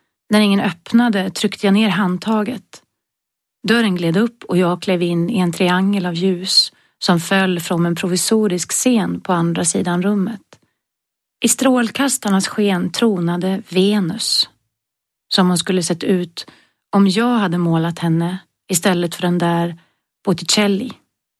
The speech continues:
Träffen ägde rum i en av klubbmedlemmarnas antikaffär,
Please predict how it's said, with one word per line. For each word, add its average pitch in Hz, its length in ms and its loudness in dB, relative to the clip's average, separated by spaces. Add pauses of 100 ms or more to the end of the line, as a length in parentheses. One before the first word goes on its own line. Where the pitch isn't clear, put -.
(500)
Träffen 269 440 2
ägde 233 300 0
rum 185 500 -2
i 202 160 -2
en 226 300 2
av 175 140 -4
klubbmedlemmarnas 175 960 -2
antikaffär, 208 960 -2